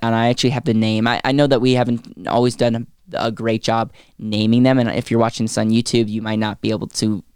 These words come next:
you know, go name them. But if you have an iPhone, you can go to, you know, uh, Apple Podcasts, and, and I'm gonna pretty much say, like,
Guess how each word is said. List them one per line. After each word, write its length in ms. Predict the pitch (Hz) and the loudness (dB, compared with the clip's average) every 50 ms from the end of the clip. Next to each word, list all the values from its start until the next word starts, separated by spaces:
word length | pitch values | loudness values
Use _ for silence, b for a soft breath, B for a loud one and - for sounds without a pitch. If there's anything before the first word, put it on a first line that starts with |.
| _ 57 | _ -20
you 200 | 71 82 113 107 | -16 -8 -6 -4
know, 60 | 107 | -4
go 300 | 107 - 110 107 98 - - _ _ | -2 -2 -2 -2 -2 -4 -10 _ _
name 260 | - 113 110 107 110 120 | -8 -4 -2 0 2 2
them. 160 | 123 123 123 | 4 4 2
But 80 | 120 | 2
if 100 | 110 - | 0 0
you 60 | 123 127 | 0 0
have 120 | 143 147 | 2 2
an 60 | 139 | 0
iPhone, 480 | 135 135 147 147 - 107 104 101 107 107 | 0 0 0 -2 -2 -4 -4 -2 -2 -2
you 80 | 107 | -2
can 140 | - - 113 | -2 -2 0
go 180 | 110 113 113 110 | 2 2 0 0
to, 300 | - - 110 107 107 - B B B B B B - - | 0 0 0 0 0 -2 B B B B B B -4 0
you 160 | 113 113 110 | 0 2 2
know, 160 | 107 104 - - 50 - | 0 -2 -4 -6 -6 -4
uh, 180 | - 113 - - - - - - - _ | -4 -4 -4 -4 -6 -10 -14 -14 -8 _
Apple 320 | 113 117 120 - 110 110 | -4 -4 -2 -2 -4 -6
Podcasts, 800 | - - 110 113 117 107 - - - 107 107 107 113 - - - | -4 -4 -2 -2 -2 -2 -2 -4 -2 -2 -2 -2 -4 -4 -4 -2
and, 260 | 113 110 110 110 - - | -2 0 0 -2 -2 -2
and 140 | - 113 | -2 0
I'm 160 | 110 110 110 113 | 0 0 0 0
gonna 220 | 113 110 107 - - _ _ _ | 0 -2 -4 -6 -10 _ _ _
pretty 160 | - 120 117 | -2 0 0
much 200 | 110 110 107 - - | 0 0 -2 -4 -2
say, 220 | - 113 110 110 | 0 0 0 0
like, 240 | 104 104 104 - | -2 -4 -8 -8